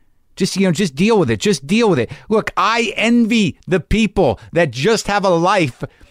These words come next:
You know, there might be some problems, but not every problem is a goddamn life-threatening concept. They just kinda roll with it. For me, mundane problems, you know, just turn into sort of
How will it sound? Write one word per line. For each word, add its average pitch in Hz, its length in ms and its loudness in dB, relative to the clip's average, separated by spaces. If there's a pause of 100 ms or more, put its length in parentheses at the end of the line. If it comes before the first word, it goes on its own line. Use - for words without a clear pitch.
(260)
You 196 100 -2
know, 226 80 2
there 214 120 2
might 226 200 0
be 220 100 -2
some 175 160 -4
problems, 214 640 0 (340)
but 180 140 2
not 247 240 0
every 233 240 2
problem 190 600 2 (140)
is 170 160 0
a 185 80 2
goddamn 196 960 0
life-threatening 208 1500 0 (240)
concept. - 840 -2 (1300)
They 190 100 0
just 196 240 0
kinda 226 280 2
roll 226 380 4
with 151 140 2
it. 107 160 -2
For 226 80 2
me, 254 400 4
mundane 226 560 4
problems, 185 680 0
you 156 60 -4
know, 180 80 2
just 208 240 -4
turn 233 240 2
into 208 240 2
sort 202 240 2
of 160 120 0